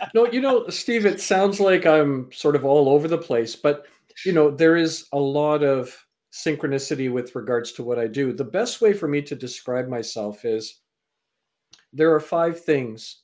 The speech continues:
that will guide and direct me in life, things that I'm not willing to compromise. And that's servant leadership, story sharing, activator igniter, champion enabler, and community do-gooder. What those five things have enabled me to do is to help individuals, teams, organizations,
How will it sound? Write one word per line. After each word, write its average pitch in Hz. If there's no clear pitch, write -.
that 131
will 131
guide 135
and 131
direct 123
me 123
in 110
life, 113
things 208
that 180
I'm 139
not 202
willing 160
to -
compromise. 123
And 131
that's 123
servant 165
leadership, 135
story 156
sharing, 123
activator 139
igniter, 117
champion 180
enabler, 120
and 170
community 131
do-gooder. 117
What 160
those 160
five 190
things 175
have 143
enabled 139
me 135
to 131
do 123
is 139
to -
help 135
individuals, 135
teams, 143
organizations, 139